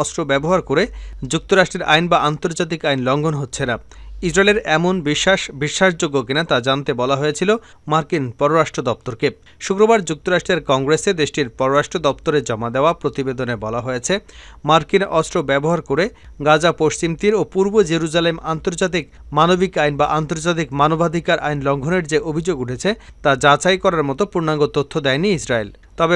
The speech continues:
মার্কিন প্রতিরক্ষা সরঞ্জামের উপর ইসরায়েলের উল্লেখযোগ্য নির্ভরতার পরিপ্রেক্ষিতে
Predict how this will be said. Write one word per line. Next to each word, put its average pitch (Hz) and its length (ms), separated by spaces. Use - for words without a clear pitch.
মার্কিন 160 400
প্রতিরক্ষা 175 480
সরঞ্জামের 151 520
উপর 175 160
ইসরায়েলের 175 400
উল্লেখযোগ্য 165 440
নির্ভরতার 160 520
পরিপ্রেক্ষিতে 147 680